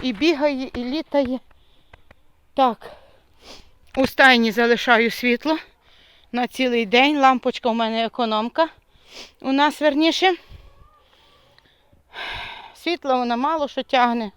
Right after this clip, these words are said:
Можна сказати, що і взагалі не тягне. Економні лампочки — це дуже добра штука. У нас скрізь, скрізь стоять економні лампочки. Ще зараз наберу трошки дровішок,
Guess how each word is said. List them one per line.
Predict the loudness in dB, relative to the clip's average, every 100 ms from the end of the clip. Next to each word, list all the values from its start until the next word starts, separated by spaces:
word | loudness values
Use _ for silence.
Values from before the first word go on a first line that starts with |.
| -8
Можна | 0 0 2
сказати, | 2 2
що | 0 -6
і | -6 -6
взагалі | -2 -2 -2
не | -6
тягне. | -6 -8 -8 _ _ -20 -20 -20 -14
Економні | -8 -2 0 0 0
лампочки — | 2 0 0 -6 -8 -12
це | -2 -2 -2 -6 -20 _ _ _ -20 -20 -20 _ -20 -8
дуже | -4 -4 -4
добра | 0 0 0 -2 -4
штука. | -8 -6 -6 -6 -10 -12 _ _ -20 -20 -20
У | -14 -4
нас | -2 -4 -8 -20 -20 -20 -10
скрізь, | -4 -4 -4 -10 -20 -20 -20 _ _
скрізь | -12 -8 -8 -10
стоять | -12 -8 -4 -4 -6
економні | -12 -10 -10 -8 -8
лампочки. | -4 -4 -4 -16 -18 -20 -20 -20 -20 -20 -20 -18
Ще | 0 2
зараз | 4 4 2 0
наберу | -4 -4 -4 -6
трошки | -4 -6 -6 -10
дровішок, | -4 -4 -2 -4 -2 -4 -4